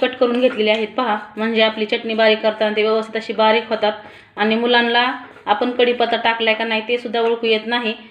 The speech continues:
आपण इतर भाज्यांमध्ये जर कढीपत्ता टाकला, तर मुलं पटकन निवडून टाकतात आणि तो खाल्ला जात नाही. असा जर चटणीमध्ये कढीपत्त्याचा वापर केला, तो मुलांच्या पोटामध्ये जातो.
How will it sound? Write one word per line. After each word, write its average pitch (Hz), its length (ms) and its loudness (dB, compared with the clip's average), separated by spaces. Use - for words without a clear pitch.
आपण 240 320 0
इतर 254 400 2
भाज्यांमध्ये 247 520 2
जर 240 140 0
कढीपत्ता 233 480 0
टाकला, 226 380 2
तर 226 100 4
मुलं 233 280 2
पटकन 262 420 0
निवडून 240 320 2
टाकतात 226 360 0
आणि 220 180 2
तो 233 220 -2
खाल्ला 220 200 4
जात 214 220 4
नाही. 247 280 -2
असा 220 200 0
जर 240 80 2
चटणीमध्ये 233 540 2
कढीपत्त्याचा 220 520 0
वापर 214 280 4
केला, 214 300 4
तो 220 280 -4
मुलांच्या 220 400 0
पोटामध्ये 214 500 0
जातो. 226 420 -2